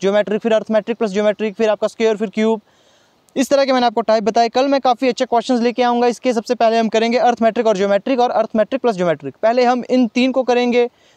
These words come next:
फिर धीरे धीरे हम स्क्वायर और क्यूब को करेंगे। तब तक आपने क्या करना है, आपने क्यूब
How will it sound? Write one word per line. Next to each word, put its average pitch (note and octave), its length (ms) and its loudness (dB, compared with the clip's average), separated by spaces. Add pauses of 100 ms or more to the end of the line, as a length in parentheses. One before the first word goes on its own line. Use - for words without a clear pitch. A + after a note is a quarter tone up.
(140)
फिर C4 140 0
धीरे C4 220 2
धीरे B3+ 160 0
हम A#3 120 -2
स्क्वायर C4+ 280 0
और C4 120 0
क्यूब A#3 240 0
को G3 100 0
करेंगे। D#3+ 280 0
तब G#3+ 180 -4
तक A#3 100 2
आपने A#3+ 240 0
क्या A#3+ 140 0
करना A#3+ 240 0
है, B3+ 120 2
आपने A#3 240 0
क्यूब B3+ 460 0